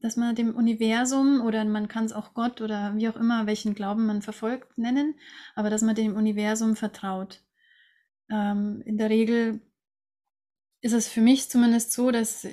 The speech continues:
dass, äh, das Leben vorwärts gelebt wird. Also ich lebe mein Leben vorwärts und verstehe es dann aber erst rückwärts. Und immer wieder, wenn ich verstehe, ach,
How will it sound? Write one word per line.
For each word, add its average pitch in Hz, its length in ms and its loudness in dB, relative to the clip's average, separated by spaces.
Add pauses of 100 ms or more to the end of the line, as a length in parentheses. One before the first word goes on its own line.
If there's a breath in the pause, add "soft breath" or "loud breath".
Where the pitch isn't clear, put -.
(140)
dass, 208 360 -6
äh, 220 120 -2
das 208 260 -8
Leben 233 500 2
vorwärts 226 460 -2
gelebt 220 440 -2
wird. 349 400 -6 (200)
Also 190 160 -6
ich - 160 -6
lebe 220 220 0
mein 254 180 2
Leben 240 300 0 (160)
vorwärts 240 560 -6
und 214 280 -2
verstehe 226 400 -2
es 247 80 -2
dann 220 120 0
aber 208 160 0
erst 208 240 -4
rückwärts. 226 600 -6 (420 loud breath)
Und 208 180 0
immer 247 300 4
wieder, 247 180 4
wenn 226 140 2
ich 226 100 0
verstehe, 226 420 0
ach, 220 220 -6